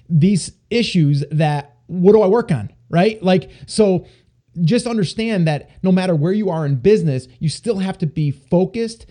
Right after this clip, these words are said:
and you have to be able to know what you need to work on to move your business forward. So just keep that in mind. I think it's really important that if all you did was mapped out your week, seven days, an hour a day, what are you gonna work on? And know what you're gonna work on.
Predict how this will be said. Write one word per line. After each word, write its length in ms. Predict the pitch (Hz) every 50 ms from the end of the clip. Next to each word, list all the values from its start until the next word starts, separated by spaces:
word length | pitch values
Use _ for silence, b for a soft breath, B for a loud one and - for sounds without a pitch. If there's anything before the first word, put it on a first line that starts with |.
| B B B
and 120 | 151 160 165
you 60 | 151
have 160 | 156 165 -
to 80 | - 165
be 160 | 147 170 160
able 160 | 156 151 151
to 80 | 139 139
know 240 | 135 143 147 147
what 400 | 139 131 113 120 143 175 165 -
you 100 | 170 175
need 220 | 170 156 151 151 139
to 60 | 143
work 320 | 123 120 139 147 143 143
on 340 | 139 123 120 113 110 113 110 - -
to 80 | -
move 220 | 151 151 139 135 120
your 80 | 131
business 400 | 117 101 135 123 110 113 117 107
forward. 480 | - - 123 117 113 104 82 76 73 - b b b b b
So 180 | - - 160
just 260 | 143 127 170 156 - -
keep 220 | - 202 208 -
that 160 | 233 214 -
in 80 | 175 185
mind. 320 | 160 143 143 143 139 131 -
I 60 | -
think 160 | 143 170 143
it's 180 | 139 - - 135
really 300 | 139 151 180 196 208 185
important 480 | 156 - - 160 156 139 135 139 123 B B B B
that 100 | - 123
if 100 | - - _
all 240 | 156 160 170 175
you 140 | 180 208 220
did 440 | 190 156 190 175 151 135 117 110 B B 156 B
was 160 | 139 151 127
mapped 360 | 131 143 143 151 165 - -
out 180 | 175 156 139 165
your 160 | 175 180 180
week, 320 | 165 170 160 131 - -
seven 420 | - - - 165 151 156 185 190 190
days, 460 | 180 160 143 131 127 127 127 120 - b b b b
an 140 | 139 139 - -
hour 340 | 139 143 156 175 180 190
a 80 | 196 190
day, 560 | 160 143 180 160 147 123 117 117 117 117 - - _ _ _
what 260 | 147 147 139 147 151
are 20 | 165
you 140 | 185 196 180
gonna 160 | 196 185 185
work 280 | 170 170 160 147 -
on? 240 | 143 127 117 113 113 -
And 200 | 160 156 156 160
know 120 | 185 233
what 180 | 262 269 - 175
you're 80 | 156
gonna 120 | 143 135 123
work 280 | 120 120 120 117 -
on. 320 | 123 120 117 113 113 113